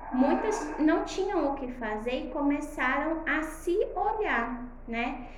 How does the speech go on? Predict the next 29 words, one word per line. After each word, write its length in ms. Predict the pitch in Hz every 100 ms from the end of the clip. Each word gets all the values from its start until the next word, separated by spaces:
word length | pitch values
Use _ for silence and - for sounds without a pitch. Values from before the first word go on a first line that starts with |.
| -
Então, 200 | - 277
assim, 340 | 277 320 302 254
você 300 | 254 254 285
acredita 640 | 269 320 294 254 269 -
que 500 | 269 - 269 254 - -
hoje 340 | 226 277 330 330
em 120 | 302
dia 200 | 262 247
as 80 | 247
pessoas 500 | 247 233 - 226 214
estão 520 | 220 - - 262 262 247
com 140 | 247
uma 160 | 220 214
dificuldade 1000 | - 220 208 214 196 208 208 202 196 190 - - - -
pra 180 | 208 208
sentir, 760 | 208 220 220 - - 233 240
lidar 720 | 214 208 214 208 208 220 214 220
com 100 | 202
sentimentos, 1080 | - 202 196 202 196 214 220 208 202 196
emoções? 720 | 202 196 190 190 220 214 214 208
Porque 460 | 208 208 240 214 214
há 140 | 220 285
um 180 | 339 320
relato 540 | 247 226 208 202 240
muito 340 | 208 202 202
grande, 460 | 196 202 190 180 196
né, 180 | 196 196
de 220 | 190 202
angústia, 1080 | 196 190 196 202 233 220 202 196 - -